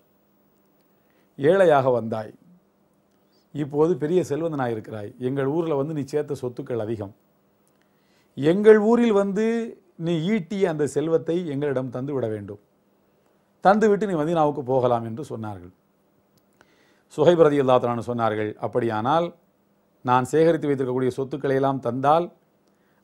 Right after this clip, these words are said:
நான் மதீனாவுக்கு செல்வதற்கு எனக்கு அனுமதி தருவீர்களா, என்னை தடை செய்ய மாட்டீர்களே என்று கேட்டார்.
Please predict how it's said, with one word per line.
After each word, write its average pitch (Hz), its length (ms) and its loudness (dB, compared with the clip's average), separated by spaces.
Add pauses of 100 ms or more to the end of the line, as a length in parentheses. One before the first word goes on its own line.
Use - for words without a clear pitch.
(100)
நான் 127 200 0
மதீனாவுக்கு 143 420 2
செல்வதற்கு 127 380 0
எனக்கு 120 220 -4
அனுமதி 123 260 -2
தருவீர்களா, 113 720 2 (840)
என்னை 135 200 -2
தடை 127 220 2
செய்ய 160 220 0
மாட்டீர்களே 139 600 0
என்று 127 240 -4
கேட்டார். 101 400 -12